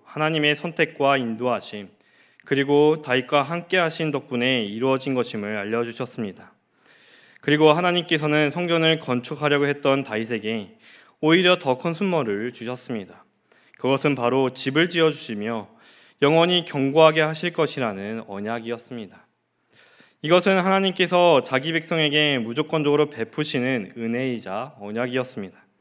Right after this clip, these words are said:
이 은혜이자 언약은 예수 그리스도를 통해 이루어지고 영원히 견고한 나라와 왕권으로 나타나게 되었습니다. 이러한 은혜의, 은혜와 언약의 수혜자는 바로 예수님을 믿는 성도입니다.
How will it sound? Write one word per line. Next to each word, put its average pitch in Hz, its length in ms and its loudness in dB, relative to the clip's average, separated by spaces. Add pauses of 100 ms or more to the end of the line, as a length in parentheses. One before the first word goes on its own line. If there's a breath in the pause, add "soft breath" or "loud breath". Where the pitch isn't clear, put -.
(800 soft breath)
이 175 220 4
은혜이자 180 540 4
언약은 139 600 2
예수 120 240 -6
그리스도를 175 460 0
통해 151 320 2
이루어지고 120 840 -2 (420 loud breath)
영원히 180 420 4
견고한 151 480 4
나라와 127 460 4
왕권으로 113 840 -2
나타나게 117 560 -10
되었습니다. 120 640 -12 (1400 soft breath)
이러한 127 360 2
은혜의, 110 600 -4 (280)
은혜와 117 600 -2 (760 soft breath)
언약의 143 420 4
수혜자는 143 720 -2 (100)
바로 117 400 -4
예수님을 113 540 -6
믿는 101 320 -8
성도입니다. 143 760 -10